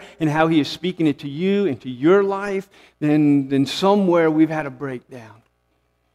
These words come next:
Right? We've gathered to, to hear from God.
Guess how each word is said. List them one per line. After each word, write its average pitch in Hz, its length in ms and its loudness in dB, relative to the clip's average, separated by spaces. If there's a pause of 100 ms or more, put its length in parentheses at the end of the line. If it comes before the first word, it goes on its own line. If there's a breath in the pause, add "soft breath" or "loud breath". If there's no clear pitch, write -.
(640)
Right? 160 180 0
We've 185 240 4
gathered 190 500 6
to, 170 340 0 (800 soft breath)
to 175 120 -4
hear 208 380 4
from 170 220 0
God. 160 580 0